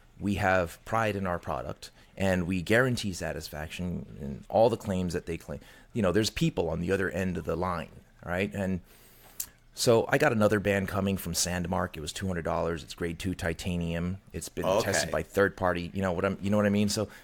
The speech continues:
Speaker 1: we'll
Speaker 2: So,
Speaker 1: see what
Speaker 2: so
Speaker 1: happens
Speaker 2: now we're
Speaker 1: with that
Speaker 2: getting,
Speaker 1: one.
Speaker 2: you, you are going down this other rabbit hole now. Watch <laughs> titanium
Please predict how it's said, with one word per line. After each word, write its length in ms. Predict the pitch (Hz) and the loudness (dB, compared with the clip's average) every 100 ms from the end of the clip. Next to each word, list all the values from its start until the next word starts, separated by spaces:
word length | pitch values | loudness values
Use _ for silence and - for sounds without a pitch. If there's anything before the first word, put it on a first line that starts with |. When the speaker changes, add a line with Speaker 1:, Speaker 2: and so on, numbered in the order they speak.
| - | -4
Speaker 1:
we'll 80 | 254 | 0
Speaker 2:
So, 100 | 101 | 4
Speaker 1:
see 60 | 92 | 4
what 100 | 92 | 4
Speaker 2:
so 80 | 90 | 2
Speaker 1:
happens 80 | 95 | 2
Speaker 2:
now 140 | 101 | 4
we're 60 | 101 | 4
Speaker 1:
with 60 | 98 | 4
that 40 | 95 | 2
Speaker 2:
getting, 20 | 95 | 0
Speaker 1:
one. 120 | - | -6
Speaker 2:
you, 160 | 107 113 | -2 -2
you 180 | 107 120 | 2 2
are 100 | 107 | 4
going 300 | 113 107 101 | 4 4 2
down 260 | 101 98 | 2 2
this 140 | 98 92 | 0 0
other 220 | 98 95 | 2 2
rabbit 380 | 85 85 85 82 | 2 2 2 -2
hole 240 | 90 80 80 | -2 -2 -4
now. 220 | 76 80 | -6 -4
Watch 440 | 80 85 - - | -2 -2 -2 -6
<laughs> 20 | |
titanium 600 | - 82 - - 92 - | -4 -6 -6 -10 -14 -14